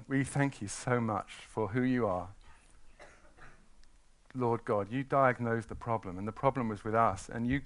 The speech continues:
gave us the solution. Jesus, we're so grateful to you for that. Lord, we love you, and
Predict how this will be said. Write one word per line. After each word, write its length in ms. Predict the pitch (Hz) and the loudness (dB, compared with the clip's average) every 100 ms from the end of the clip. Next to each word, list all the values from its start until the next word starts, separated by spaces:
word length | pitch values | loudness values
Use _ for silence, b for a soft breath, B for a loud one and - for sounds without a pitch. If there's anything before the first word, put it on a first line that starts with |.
| - | 4
gave 200 | 135 123 | 4 6
us 120 | 117 | 2
the 80 | - | -4
solution. 600 | - 123 156 147 90 80 - b b b b b b b b - | -4 -2 0 -2 -8 -12 -14 b b b b b b b b 0
Jesus, 400 | 156 143 107 135 | 4 4 2 0
we're 120 | 139 | 0
so 400 | - - 175 139 | 0 -2 2 2
grateful 460 | - 139 156 143 | 2 0 0 -2
to 200 | 101 - | -10 -8
you 100 | 92 | -8
for 120 | 87 95 | -8 -6
that. 240 | 92 87 - - - b b b b - - - - - - - - - - - - - - - - | -6 -8 -12 -20 -20 b b b b -14 -14 -18 -20 -20 -20 -20 -18 -18 -18 -18 -16 -16 -18 -16 -6
Lord, 220 | 117 107 | -2 -2
we 60 | 113 | -2
love 300 | 110 110 101 | 0 0 0
you, 160 | 90 98 | -10 -8
and 240 | 104 101 | -8 -8